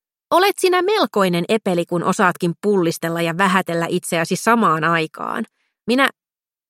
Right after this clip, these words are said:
"Riittää jo se riitely. Nyt junan pilli kuuluu", Chris sanoi ja pyrähti juoksuun. "Meidän on pakko ehtiä laiturille ennen kuin Rick ja Bess astuvat junasta. Voi Nono parkaa.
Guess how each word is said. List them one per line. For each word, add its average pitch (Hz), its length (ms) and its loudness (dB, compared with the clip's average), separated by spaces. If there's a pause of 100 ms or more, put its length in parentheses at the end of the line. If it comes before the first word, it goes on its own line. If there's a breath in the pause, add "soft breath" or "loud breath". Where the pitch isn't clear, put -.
(140)
"Riittää 302 560 2
jo 233 160 2
se 226 140 2
riitely. 196 560 0 (480)
Nyt 359 200 0
junan 311 320 4
pilli 240 360 2
kuuluu", 180 560 -2 (440)
Chris 185 280 -2
sanoi 180 400 -2
ja 175 140 -2
pyrähti 185 400 -2
juoksuun. 226 640 -6 (960 soft breath)
"Meidän 311 280 6
on 302 140 4
pakko 311 340 4
ehtiä 202 440 0
laiturille 190 560 2
ennen 185 280 0
kuin 190 240 2
Rick 233 200 -2
ja 175 160 -2
Bess 190 240 0
astuvat 175 480 -4
junasta. 175 460 -6 (760 soft breath)
Voi 320 200 6
Nono 294 360 4
parkaa. 208 520 -2